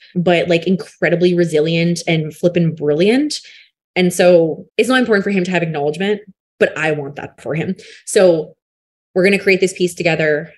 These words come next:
And then we're going to, with Restoring Autism, together look for opportunities where my dad and I, we can exhibit this piece together and we can talk about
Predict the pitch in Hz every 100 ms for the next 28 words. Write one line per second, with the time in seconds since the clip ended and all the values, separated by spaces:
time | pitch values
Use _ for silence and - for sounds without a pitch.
0 | - 175 160 156 147 170 170 165 160 160
1 | 170 160 156 165 165 175 165 147 151 160
2 | 151 147 151 - _ 208 185 175 180 175
3 | 165 202 170 185 175 180 175 175 170 156
4 | 180 175 170 151 202 214 165 160 160 170
5 | 180 170 190 180 170 165 165 170 - 170
6 | 170 - - 165 - - 214 220 240 202
7 | 208 190 156 156 175 170 120